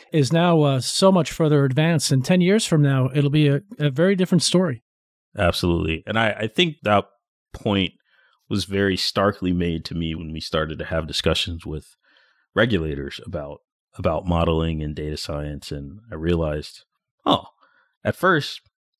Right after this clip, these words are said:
Speaker 2: could tell they didn't really know what was going on and they weren't really asking the right questions. And then now you, you talk with them and it's like, "Oh, okay. You know, this has been around. You've seen it. You understand it. You've gotten exposure to it."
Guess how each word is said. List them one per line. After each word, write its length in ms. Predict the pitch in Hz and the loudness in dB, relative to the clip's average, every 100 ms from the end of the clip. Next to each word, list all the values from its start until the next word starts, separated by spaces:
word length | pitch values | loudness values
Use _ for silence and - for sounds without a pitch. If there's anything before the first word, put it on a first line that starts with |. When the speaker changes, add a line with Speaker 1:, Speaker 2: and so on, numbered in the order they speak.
| _ - | _ -6
Speaker 2:
could 80 | |
tell 160 | 101 95 | 0 2
they 80 | 87 | 2
didn't 220 | 90 90 | 0 2
really 200 | 92 87 | 2 2
know 160 | 87 82 | 2 0
what 80 | |
was 100 | 76 | -2
going 240 | 78 80 78 | -2 0 0
on 320 | 80 82 82 | 2 2 0
and 280 | 76 76 80 _ | -4 -10 -18 _
they 280 | 82 78 76 _ _ _ _ - | -6 -6 -10 _ _ _ _ -2
weren't 160 | 135 | -2
really 180 | 110 101 | 2 0
asking 280 | 95 92 85 | 0 -2 -4
the 60 | 85 | -4
right 140 | 80 | -4
questions. 640 | - 90 - 87 76 - - _ _ _ _ - | 0 0 0 -4 -8 -14 -20 _ _ _ _ -6
And 100 | 110 | 0
then 140 | 123 | 2
now 320 | 104 110 117 | 2 2 2
you, 320 | 98 87 85 - _ | 0 -2 -8 -16 _
you 100 | 90 | -10
talk 240 | - 95 98 | 0 0 2
with 120 | 92 | 0
them 140 | 85 | 0
and 60 | 82 | 0
it's 120 | - | -4
like, 120 | 80 | -4
"Oh, 140 | 139 127 | 0 0
okay. 220 | 139 - - _ _ _ _ _ _ | 0 -6 -12 _ _ _ _ _ _
You 120 | - 92 | -4 0
know, 120 | 87 | 2
this 160 | 98 | 2
has 120 | - 90 | 0 -4
been 180 | 107 | -2
around. 600 | 123 107 98 95 98 95 - | 0 0 0 -2 -2 -4 -8
You've 180 | 82 - | -6 -6
seen 300 | - 104 101 | -2 0 2
it. 240 | 95 - _ - | 0 -4 _ -4
You 160 | 92 | 0
understand 560 | 90 85 - 98 95 92 | 0 0 -2 0 0 0
it. 160 | 92 - | -2 -4
You've 160 | 82 | -6
gotten 540 | 92 85 87 87 82 87 _ _ _ _ - | 0 0 0 -2 -4 -8 _ _ _ _ -12
exposure 580 | - - 104 101 98 87 | -10 -2 0 0 -2 -4
to 260 | - 92 | 0 2
it." 260 | 90 85 | 2 -2